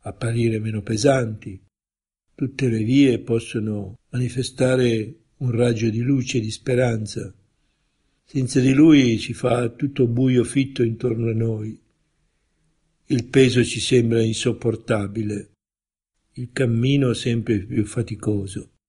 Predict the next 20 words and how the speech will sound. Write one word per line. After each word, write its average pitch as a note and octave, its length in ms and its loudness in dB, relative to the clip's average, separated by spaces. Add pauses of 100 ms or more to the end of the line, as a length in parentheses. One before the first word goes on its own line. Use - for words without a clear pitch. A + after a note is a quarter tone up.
(1160)
Ecco, C3+ 360 -2
la C3 120 4
fede C#3+ 320 2
cristiana D3 760 4
significa B2+ 1040 -2 (120)
anche C3 340 -2
questo, D#3 440 2
come A#2 220 0
abbiamo A#2+ 240 2
detto A#2+ 260 -2
tante A#2 360 0
volte, A2 800 0 (480)
affrontare B2+ 1160 0 (260)
il B2+ 180 -10
mistero C3 600 0
dell'esistenza, C3 1200 -2 (560)
il A#2 200 -8
cammino C3 580 0
della A#2 300 0
vita, C3+ 600 -4